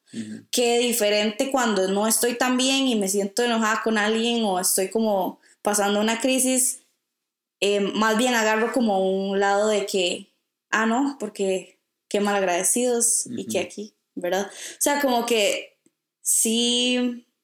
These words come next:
Speaker 2: sí me nace súper bien cuando tengo áreas bien.
Speaker 1: Ok. Ahora, la desintegración es a cinco. Y dice así, "Conocimiento es poder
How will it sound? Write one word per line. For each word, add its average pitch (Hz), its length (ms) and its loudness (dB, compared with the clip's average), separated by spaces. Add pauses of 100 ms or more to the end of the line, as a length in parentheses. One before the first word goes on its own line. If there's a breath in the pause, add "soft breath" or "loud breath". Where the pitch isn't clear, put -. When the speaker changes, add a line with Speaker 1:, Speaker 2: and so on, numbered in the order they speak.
(360)
Speaker 2:
sí 202 200 0
me 202 120 -2
nace 220 640 0 (240)
súper 208 400 -2
bien 196 360 -2 (100)
cuando 180 680 -6
tengo 175 560 -6 (220)
áreas - 960 -2
bien. - 300 -10 (640)
Speaker 1:
Ok. - 100 -8 (600)
Ahora, 131 200 2
la 117 140 2
desintegración 113 1040 0 (320)
es 113 160 2
a 110 40 2
cinco. 107 540 -2 (640)
Y 110 760 0 (240)
dice 110 300 0
así, 139 340 0
"Conocimiento 107 600 0
es - 160 0
poder 135 420 0